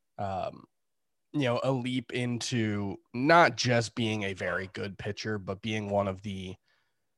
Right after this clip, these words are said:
dozen or so pitchers in baseball, really, who you can rely on every time out for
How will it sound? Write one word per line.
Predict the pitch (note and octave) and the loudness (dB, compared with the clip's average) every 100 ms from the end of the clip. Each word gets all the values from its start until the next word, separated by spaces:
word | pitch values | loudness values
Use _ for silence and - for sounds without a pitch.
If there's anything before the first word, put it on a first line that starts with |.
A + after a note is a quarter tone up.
| _ _ _ _ _ _ _ _ _ A#2 A2 - _ _ - | _ _ _ _ _ _ _ _ _ -18 -18 -20 _ _ 4
dozen | C#3 C#3+ D3+ D3 | 6 8 6 6
or | B2 B2+ | 8 6
so | B2 - B2 | 6 6 6
pitchers | A2+ A#2 A2 B2+ A#2 A2+ G#2 | 6 4 4 4 4 4 0
in | G#2+ | -2
baseball, | F#2 G2 - A#2+ A2+ | -2 -6 -2 0 2
really, | A#2 A#2+ A#2 | 2 0 0
who | A2+ A2+ | -2 -2
you | G#2 G#2 | -4 -4
can | - G#2 | -6 -6
rely | G2 F#2+ F2 F#2+ | -4 -2 -2 0
on | F#2+ G2 G2 | 0 -2 -2
every | G2 F#2+ G2+ | -2 -4 -8
time | - G2+ F#2+ | -6 -4 -4
out | F2+ G2 - | -4 -4 -6
for | - G#2 F#2+ F#2 F2 | -8 -6 -4 -4 -4